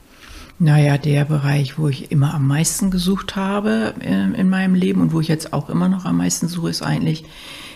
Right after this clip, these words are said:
im The-, in dem, in dem großen Thema Gemeinschaft, menschliche Gemeinschaften und wie kann das gehen? Also wie ist gemeinschaftliches Leben möglich? Wie ist Gemeinschaft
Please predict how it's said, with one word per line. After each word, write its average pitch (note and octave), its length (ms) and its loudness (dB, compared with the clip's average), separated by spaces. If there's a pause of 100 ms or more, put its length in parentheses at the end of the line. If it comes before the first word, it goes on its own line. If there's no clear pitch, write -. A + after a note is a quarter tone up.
(120)
im D3+ 120 4 (120)
The-, D#3+ 200 2
in D#3 200 4
dem, D#3 120 2
in D#3 180 2
dem D#3 100 6
großen E3+ 300 2
Thema D#3 300 2
Gemeinschaft, D3 640 0
menschliche D3 460 2
Gemeinschaften D3+ 680 0
und C#3 160 -2
wie C#3+ 80 -2
kann C3+ 180 -2
das C3 200 -4
gehen? A2+ 320 -6 (720)
Also C#3 460 0
wie D#3+ 200 0
ist - 240 -4
gemeinschaftliches D#3 1400 -2
Leben E3+ 540 0
möglich? E3 460 -4
Wie D3+ 160 0
ist - 180 -4
Gemeinschaft D#3 880 -2